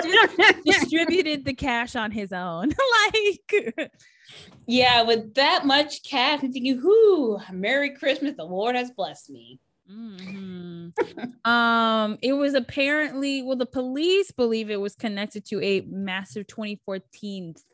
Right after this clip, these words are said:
Speaker 1: theft.
Speaker 2: Hmm.
Speaker 1: Um, so that's what they think that is connected to. And supposedly, like, my dad thinks that, like, somebody just,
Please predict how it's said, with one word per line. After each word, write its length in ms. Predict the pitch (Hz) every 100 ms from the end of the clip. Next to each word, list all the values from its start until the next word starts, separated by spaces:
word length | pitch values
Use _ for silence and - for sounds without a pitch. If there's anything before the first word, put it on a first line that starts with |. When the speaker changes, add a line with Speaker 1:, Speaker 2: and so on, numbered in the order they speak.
| -
Speaker 1:
theft. 640 | 190 120 - _ - - _ _ - _ _ _ _ -
Speaker 2:
Hmm. 60 |
Speaker 1:
Um, 960 | 202 208 202 196 196 190 180 175 170 170
so 160 | 170 185
that's 220 | 185 -
what 80 | 180
they 120 | 170
think 200 | 170 170
that 120 | 160
is 160 | 160 -
connected 640 | - 160 156 160 - 139
to. 320 | - 160 151 147
And 220 | 147 156 - - _
supposedly, 1120 | - 196 - 208 196 202 185 - 175 165 151
like, 300 | 170 190 180
my 180 | 208 202
dad 560 | 185 247 320 330 214
thinks 480 | 190 208 175 170 -
that, 340 | - 175 165 180
like, 400 | 175 175 175 -
somebody 500 | - 208 196 190 196
just, 340 | 180 175 -